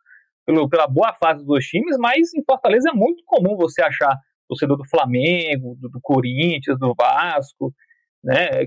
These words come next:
Quem, quem fugia um pouco disso é Recife, Belo Horizonte, Porto Alegre,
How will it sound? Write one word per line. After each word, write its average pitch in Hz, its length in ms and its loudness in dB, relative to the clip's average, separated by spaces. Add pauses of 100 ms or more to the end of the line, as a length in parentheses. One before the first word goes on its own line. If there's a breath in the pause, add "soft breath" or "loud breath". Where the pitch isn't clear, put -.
Quem, - 260 0
quem 370 200 2
fugia 196 420 2
um 180 140 -2
pouco 214 320 0
disso 302 320 0
é 214 260 2
Recife, 247 540 0
Belo 220 180 4
Horizonte, 269 920 2
Porto 214 240 0
Alegre, 262 800 2